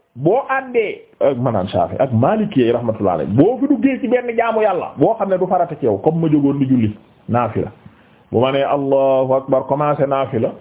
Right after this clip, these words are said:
aw ma droit di ko arrêté. Waaw.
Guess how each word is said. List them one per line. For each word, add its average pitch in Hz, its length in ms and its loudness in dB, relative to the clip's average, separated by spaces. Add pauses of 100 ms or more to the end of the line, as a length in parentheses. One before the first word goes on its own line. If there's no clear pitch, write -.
(120)
aw 139 200 2
ma 127 140 0
droit 117 380 0
di 107 80 -4
ko 104 220 0
arrêté. 95 340 0 (1400)
Waaw. 87 220 -2